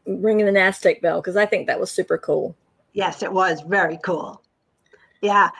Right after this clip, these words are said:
Speaker 2: And, um, there's a picture. There was, um, one of our volunteers brought her little boy. We had our friends and family come, and they invited some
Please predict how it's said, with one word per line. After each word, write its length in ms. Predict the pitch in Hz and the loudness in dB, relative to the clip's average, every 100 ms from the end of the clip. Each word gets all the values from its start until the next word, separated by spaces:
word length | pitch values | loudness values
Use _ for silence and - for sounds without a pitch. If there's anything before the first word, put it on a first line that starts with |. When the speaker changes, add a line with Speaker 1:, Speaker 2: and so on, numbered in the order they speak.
| - | -2
Speaker 2:
And, 200 | 214 214 | 0 2
um, 380 | - 208 202 196 | 4 4 4 2
there's 200 | 220 208 | 2 2
a 40 | |
picture. 460 | 208 247 - 208 202 | 0 -2 0 2 2
There 140 | 202 | 2
was, 180 | 202 185 | 2 2
um, 320 | 202 190 185 - _ - - | 2 2 -2 -10 _ -18 -2
one 140 | 214 | 2
of 80 | 220 | 6
our 100 | 214 | 6
volunteers 580 | 208 214 196 233 220 202 | 8 6 4 2 2 2
brought 280 | - 190 190 | 0 -2 0
her 180 | 202 180 | 0 0
little 240 | 196 196 | 0 -2
boy. 480 | 170 208 202 180 170 _ _ _ _ | 0 6 6 4 -2 _ _ _ _
We 160 | 180 | -2
had 340 | 180 190 185 180 | 2 6 4 4
our 180 | - 175 | 2 2
friends 600 | 170 196 196 196 185 - - | 2 2 4 2 0 -6 -10
and 200 | 180 175 | -6 -6
family 460 | - 208 214 196 180 | -2 0 2 0 -4
come, 440 | - 175 165 170 - - - _ | -2 -2 -2 -6 -14 -20 -20 _
and 400 | 202 196 196 190 | 4 6 6 6
they 260 | 202 196 196 | 6 8 8
invited 540 | 190 185 208 196 185 | 4 4 6 6 4
some 420 | - 196 185 180 | 0 0 0 -2